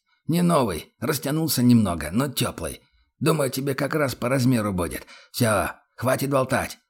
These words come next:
Хватайте вашего языка и валим отсюда.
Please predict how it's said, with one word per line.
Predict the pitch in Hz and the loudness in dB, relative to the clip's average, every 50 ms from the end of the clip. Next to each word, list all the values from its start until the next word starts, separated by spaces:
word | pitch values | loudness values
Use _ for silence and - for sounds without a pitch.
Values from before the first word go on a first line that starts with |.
| _ _ | _ _
Хватайте | - - 147 143 135 - 151 143 143 - 139 | 0 2 2 2 4 4 4 4 4 2 2
вашего | 139 135 127 - - 139 135 | 2 2 2 2 0 0 2
языка | 135 139 139 117 135 131 - 143 135 | 2 2 4 2 2 0 0 0 2
и | 127 135 | 2 2
валим | 135 151 131 120 117 113 | 2 2 2 2 2 0
отсюда. | 113 104 - - 95 80 - - - | 0 0 -2 -4 -4 -4 -8 -10 -12